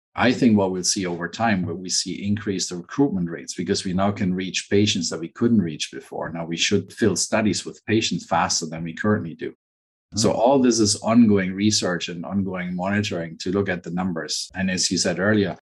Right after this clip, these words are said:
Speaker 1: there are so many new vendors out there, so many new technologies out there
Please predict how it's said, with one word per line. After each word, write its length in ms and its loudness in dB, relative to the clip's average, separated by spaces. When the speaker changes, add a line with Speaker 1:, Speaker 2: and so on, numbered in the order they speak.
Speaker 1:
there 100 -4
are 140 -2
so 40 4
many 240 4
new 140 -2
vendors 400 -6
out 220 -2
there, 280 -10
so 140 -8
many 160 0
new 140 -2
technologies 640 -4
out 180 -10
there 260 -8